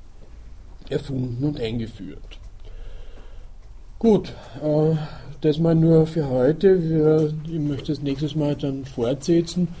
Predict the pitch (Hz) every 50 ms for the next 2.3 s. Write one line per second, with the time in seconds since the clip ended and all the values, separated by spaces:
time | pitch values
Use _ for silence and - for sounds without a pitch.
0 | - - - - - - - - - 139 135 143 147 151 151 147 147 143 - -
1 | 143 139 135 135 127 - - 135 123 127 139 147 147 143 131 - - 139 135 123
2 | 131 143 139 135 135 131